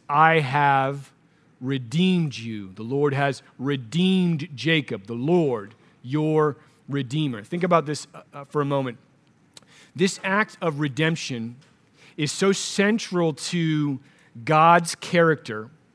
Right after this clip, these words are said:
so central to what he's doing with his people, that he wants to be known by that. He wants to be known that he is the God who redeems.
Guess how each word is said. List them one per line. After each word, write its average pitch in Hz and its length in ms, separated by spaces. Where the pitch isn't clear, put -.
so 196 220
central 208 460
to 170 140
what 170 160
he's 151 200
doing 170 380
with 151 140
his 139 120
people, 131 520
that 151 240
he 202 540
wants 175 480
to 196 160
be 165 240
known 156 560
by 120 280
that. 107 500
He 143 160
wants 165 300
to 175 100
be 165 120
known 160 380
that 143 140
he 180 320
is 151 140
the 135 80
God 151 340
who 135 80
redeems. 160 580